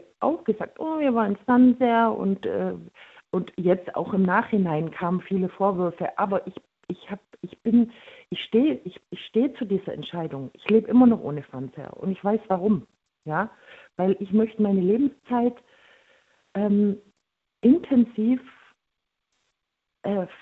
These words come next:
füllen mit Dingen und, und nicht irgendwie nur konsumieren, ja.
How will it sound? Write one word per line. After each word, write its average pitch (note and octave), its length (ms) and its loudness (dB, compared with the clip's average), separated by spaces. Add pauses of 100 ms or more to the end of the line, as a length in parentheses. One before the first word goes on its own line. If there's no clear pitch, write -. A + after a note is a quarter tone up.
füllen A#3 720 4 (160)
mit G3 260 -2
Dingen F#3 540 2 (540)
und, G#3 260 2
und G#3+ 160 6
nicht B3+ 320 0
irgendwie F#3+ 460 0
nur G#3 240 2
konsumieren, G3 800 0 (260)
ja. F#3+ 280 -4